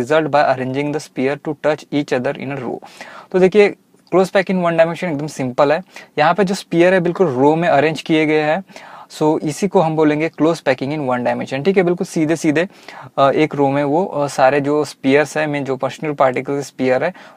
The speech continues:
वो अरेंज किए गए हैं, तो उसी को हम यहाँ पे बोला है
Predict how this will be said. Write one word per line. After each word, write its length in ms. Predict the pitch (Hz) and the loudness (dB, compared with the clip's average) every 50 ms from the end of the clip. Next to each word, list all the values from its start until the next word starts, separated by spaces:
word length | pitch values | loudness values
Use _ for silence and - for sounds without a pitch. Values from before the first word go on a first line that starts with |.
| - 190 | -2 0
वो 60 | 180 | 2
अरेंज 300 | 156 135 127 123 120 - | 2 2 2 -2 -4 -6
किए 240 | - - 123 120 113 | -4 -4 -2 -2 -2
गए 140 | 117 117 117 | -2 -2 -4
हैं, 200 | 117 120 - - _ - - - - _ - | -4 -6 -8 -12 _ -20 -20 -20 -20 _ -2
तो 240 | 175 175 175 170 - - | 0 2 2 2 0 -2
उसी 240 | 147 139 - 196 180 | -4 -2 0 -2 0
को 120 | 190 180 | 0 0
हम 180 | 170 180 180 147 | -2 -2 -2 -2
यहाँ 180 | 143 147 147 | -2 -2 -2
पे 80 | 147 165 | -2 -2
बोला 300 | 139 143 139 139 139 143 | 0 0 2 2 2 2
है 160 | 165 196 | 0 -2